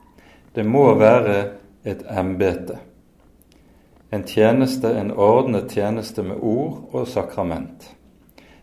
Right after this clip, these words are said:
Det må være en tje-, tjeneste der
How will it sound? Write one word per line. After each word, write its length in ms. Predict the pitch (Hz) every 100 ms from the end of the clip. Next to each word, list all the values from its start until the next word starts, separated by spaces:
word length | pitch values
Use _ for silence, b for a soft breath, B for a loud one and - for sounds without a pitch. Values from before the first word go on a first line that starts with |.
| _
Det 120 | 107
må 280 | 104 135 131 107
være 640 | 110 123 110 98 107 -
en 140 | 95
tje-, 420 | - 110 110 120 -
tjeneste 680 | 113 110 123 - - 104 131 B B B B
der 460 | - 110 107 107 107